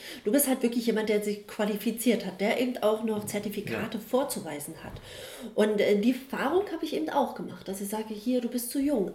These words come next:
Speaker 1: Auf der anderen Seite muss ich aber auch ganz klar sagen, du beschäftigst dich privat mit Tee.
Speaker 2: Richtig.
Speaker 1: Du bildest dich weiter im Bereich Tee. Du bist
Speaker 2: Mhm.
Speaker 1: heute hier.
Speaker 2: Mhm.
Speaker 1: Äh, ich konnte dich auch noch überraschen. Du hast
Speaker 2: Mhm.
Speaker 1: es angenommen, ne?
Speaker 2: Mhm.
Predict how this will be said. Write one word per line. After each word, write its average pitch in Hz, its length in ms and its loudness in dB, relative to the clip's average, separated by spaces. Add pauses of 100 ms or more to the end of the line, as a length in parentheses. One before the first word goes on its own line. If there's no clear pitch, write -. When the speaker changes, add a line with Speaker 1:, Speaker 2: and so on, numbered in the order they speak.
Speaker 1:
Auf 233 220 0
der - 140 -2
anderen 339 320 4
Seite 175 260 -2
muss 202 200 -4
ich 233 140 -4
aber 202 160 -2
auch - 120 -8
ganz 277 240 -6
klar 285 260 0
sagen, 254 260 -2 (600)
du 220 80 6
beschäftigst 254 580 2
dich 285 180 -4
privat 240 480 0
mit - 140 -8
Tee. - 280 -12 (100)
Speaker 2:
Richtig. 104 340 -4
Speaker 1:
Du 226 220 4
bildest 294 560 6
dich 254 240 0
weiter 247 420 2
im 247 120 -2
Bereich 208 420 -2
Tee. 170 220 -2
Du 185 100 -4
bist 247 240 0
Speaker 2:
Mhm. - 40 6
Speaker 1:
heute 233 200 4
hier. 254 500 2 (460)
Speaker 2:
Mhm. - 80 -4
Speaker 1:
Äh, - 360 4
ich 302 200 4
konnte 294 200 6
dich 254 140 2
auch 277 120 6
noch 285 140 4
überraschen. 208 520 4
Du 240 60 4
hast 135 120 6
Speaker 2:
Mhm. 131 60 6
Speaker 1:
es 165 100 2
angenommen, 208 560 4
ne? 277 200 2 (200)
Speaker 2:
Mhm. 110 60 -10